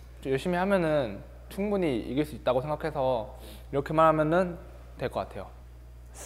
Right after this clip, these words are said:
전승을 바라보고 있긴 해요. 저는 솔직히 저는 전승을 바라보고 있습니다. 어,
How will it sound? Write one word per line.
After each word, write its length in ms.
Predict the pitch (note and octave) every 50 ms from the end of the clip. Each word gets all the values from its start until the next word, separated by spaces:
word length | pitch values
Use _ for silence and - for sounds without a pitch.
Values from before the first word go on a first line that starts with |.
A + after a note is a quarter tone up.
| - - - - - -
전승을 1300 | - - C#3 D#3+ E3+ E3 G3 G3 F#3+ F#3+ F#3 F#3 F3+ F3+ F3 E3+ D#3 - - - - - D3+ E3 E3 -
바라보고 400 | - D3 D3+ D#3 D#3+ E3+ E3 C3
있긴 200 | - - C#3+ C#3
해요. 120 | C3+ B2
저는 200 | - - A2+ A2+
솔직히 440 | A2+ B2+ - - - - - G2+ - - - - - - - -
저는 240 | - C3 D3+ D3+ C3+
전승을 340 | - B2+ B2+ C#3+ D3+ C#3
바라보고 300 | A#2+ A#2 A2+ A#2 A2+ A2 G2
있습니다. 420 | - - F#2+ F#2+ G2 G2 G2 - - - - - - - - - -
어, 600 | - - B2 B2+ B2+ B2+ B2+ B2+ B2+ B2+ - -